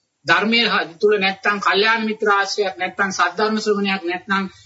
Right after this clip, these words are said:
එයා දානය නිසාම විනාශ වෙලා යනවා.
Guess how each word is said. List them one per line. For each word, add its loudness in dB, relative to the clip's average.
එයා 2
දානය 4
නිසාම 0
විනාශ -2
වෙලා -6
යනවා. -20